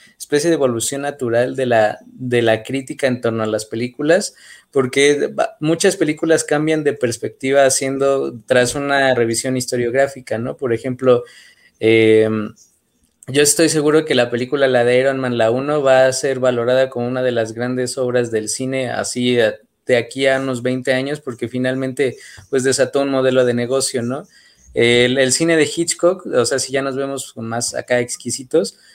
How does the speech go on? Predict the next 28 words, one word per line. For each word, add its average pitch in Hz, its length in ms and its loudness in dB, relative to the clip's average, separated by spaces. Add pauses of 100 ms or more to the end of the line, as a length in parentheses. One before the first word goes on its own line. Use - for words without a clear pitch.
(140)
no 143 240 0
fue 165 140 4
valorado 147 460 4
hasta 151 280 0
que 120 120 -4
los 113 160 -2
franceses 127 720 -2
lo 123 120 -2
valoraron 120 540 -2
como 117 300 -10
tal, 131 280 2
como 117 380 -8
con 120 160 -6
una 127 180 -2
perspectiva 120 560 -2
académica, 117 640 -4
¿no? 113 220 -10 (500)
Entonces, 147 500 2
desde 131 240 2
ahí 135 160 4
es 151 140 2
que 135 100 -6
Hitchcock 139 440 -8
es 127 140 -2
el 127 120 -6
maestro 117 400 -4
del 107 100 -10
terror. 123 440 -2